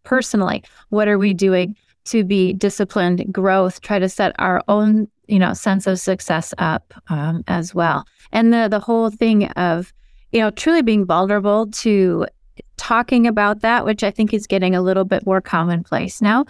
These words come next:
but to recognize that for yourself so many years ago about, like, truly, I mean, I think we're talking about mental and emotional health, which is really setting the stage for how you are able to deliver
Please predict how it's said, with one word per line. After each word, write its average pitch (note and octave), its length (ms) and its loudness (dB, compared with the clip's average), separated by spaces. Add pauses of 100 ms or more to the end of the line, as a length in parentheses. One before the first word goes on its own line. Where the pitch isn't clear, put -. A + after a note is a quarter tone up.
(240)
but - 140 0
to A3+ 100 0
recognize F#3+ 520 2
that F#3 200 -2
for G3+ 80 -2
yourself F#3 360 0
so - 140 -4
many E3+ 220 0
years F#3 260 0
ago E3+ 300 2
about, D#3+ 360 0 (100)
like, F#3 260 -2 (300)
truly, G3+ 520 2
I - 100 0
mean, G3 140 2
I G#3 40 0
think A#3 180 -2
we're A#3+ 80 2
talking A3+ 180 2
about G#3+ 160 2
mental G3+ 320 0
and G3+ 100 0
emotional F#3 420 -2
health, G#3 420 0 (320)
which G#3+ 180 0
is G#3+ 140 0
really G3+ 220 2
setting F#3+ 320 -2
the F3 80 0
stage F#3 520 -2
for F3+ 380 2
how F#3+ 260 -2
you F#3+ 600 0
are - 140 0
able F#3 260 0
to F#3+ 100 -8
deliver F3+ 540 0